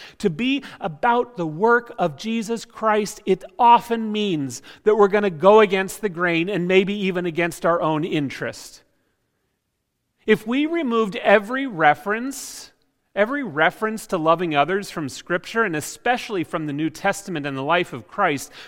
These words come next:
we'd be left with an empty book, an empty church, and empty hearts. If we removed God's thirst for justice from Scripture, we'd be left with a flood and enslavement and death.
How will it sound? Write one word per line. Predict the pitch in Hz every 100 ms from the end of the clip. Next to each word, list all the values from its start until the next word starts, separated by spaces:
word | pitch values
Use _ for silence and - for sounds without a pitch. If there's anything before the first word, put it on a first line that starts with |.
| -
we'd | 208 185
be | 196
left | 160 185 202 196
with | 170
an | 147
empty | 185 208 202 220
book, | 151 165 165 - -
an | 175 190
empty | 202 208 226
church, | 202 - 175 160 - -
and | - 196
empty | 214 175 180 151
hearts. | 143 135 113 - - - _ _ _ _ _ _ _ _ _ _ _ _ _ _ _ _
If | 175
we | 202
removed | 190 180 196 233 247 180
God's | 202 196 214 247 196 - - _
thirst | - 220 240 226 -
for | - 170
justice | 120 175 170 - - 302 -
from | 262 240
Scripture, | - - 247 - - 320 320 - _ _ _ _ _ _ _ _ _ _ _ -
we'd | 214
be | 196 175
left | 160 202 208
with | 185
a | 143
flood | - - 170 175 196 220 226 - _ _
and | 190 165
enslavement | 139 131 - 175 180 202 175 196 190 - _ _
and | 170 170
death. | 127 113 110 - _